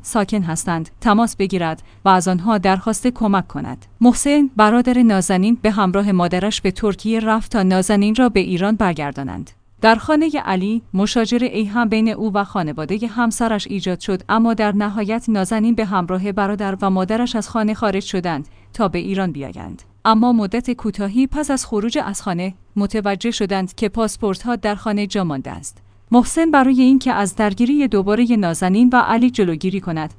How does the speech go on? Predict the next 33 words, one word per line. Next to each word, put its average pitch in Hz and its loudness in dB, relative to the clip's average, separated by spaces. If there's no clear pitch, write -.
خودش 226 0
به 190 -2
خانه 180 -2
برگشت 196 -2
تا 220 0
پاسپورت‌ها 196 -4
را 180 -2
بردارد، 156 -2
اما 240 6
برگشتن 233 2
محسن 208 -2
به 196 -4
خانه 214 0
علی 160 -6
منجر 226 6
به 214 2
درگیری 202 0
شدید 196 0
پسرعموها 185 0
شد 226 0
و 196 6
علی 202 4
در 240 2
این 247 6
درگیری 226 4
از 202 0
اسلحه 240 0
احتمالاً 214 2
غیر 202 2
مجاز 196 0
خود 208 -2
استفاده 165 -4
کرد 208 -2